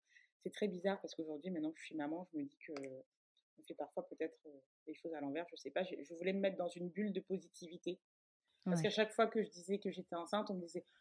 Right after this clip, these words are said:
Speaker 1: Ah ouais, tu sais, moi, je connais quelqu'un, heu,
Speaker 2: Ouais.
Speaker 1: bah, ça s'est hyper mal passé, hein, franchement,
Speaker 2: <laughs>
Speaker 1: elle a fait une hémorragie, elle a failli mourir. » Mais, heu, et moi, je me disais : « Waouh, waouh, waouh, waouh, waouh, waouh. »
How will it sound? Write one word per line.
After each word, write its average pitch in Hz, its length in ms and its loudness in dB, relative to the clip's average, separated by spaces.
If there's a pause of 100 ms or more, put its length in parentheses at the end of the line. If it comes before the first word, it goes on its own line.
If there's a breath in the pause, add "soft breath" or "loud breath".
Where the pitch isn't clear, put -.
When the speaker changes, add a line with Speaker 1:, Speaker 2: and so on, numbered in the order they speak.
(120)
Speaker 1:
Ah 247 160 6
ouais, 254 240 12
tu - 120 -6
sais, - 160 4
moi, 233 100 4
je 196 100 -2
connais 208 240 4
quelqu'un, 226 960 8
heu, - 20 12
Speaker 2:
Ouais. 180 60 12 (280)
Speaker 1:
bah, 220 80 8
ça 220 140 8
s'est 208 220 2
hyper 240 280 10
mal 240 200 10
passé, 233 440 8
hein, 202 200 4
franchement, 240 680 6
Speaker 2:
<laughs> - 20 6
Speaker 1:
elle 226 80 8
a 208 80 6
fait - 120 0
une 202 80 4
hémorragie, 220 360 10
elle 247 80 10
a - 20 2
failli 214 200 4
mourir. » 208 380 6 (420 loud breath)
Mais, 240 360 10
heu, - 100 4 (140)
et 208 60 6
moi, 247 120 12
je 240 60 6
me 240 60 10
disais : « 190 180 8
Waouh, 220 340 12
waouh, 247 240 12
waouh, 233 240 12
waouh, 233 220 12
waouh, 226 220 12
waouh. » 220 280 12